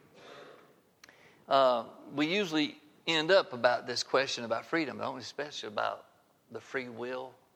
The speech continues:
of people. We're gonna get to that in just a moment. But he says, God, that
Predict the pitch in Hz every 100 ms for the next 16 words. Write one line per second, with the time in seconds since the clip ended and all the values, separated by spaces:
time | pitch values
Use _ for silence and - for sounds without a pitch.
0 | _ _ - 110 - 135 117 113 131 131
1 | 117 123 - 117 117 113 110 117 117 123
2 | 120 113 _ - - _ _ _ _ _
3 | _ - 131 139 131 139 123 117 151 175
4 | - - - - _ - 139 139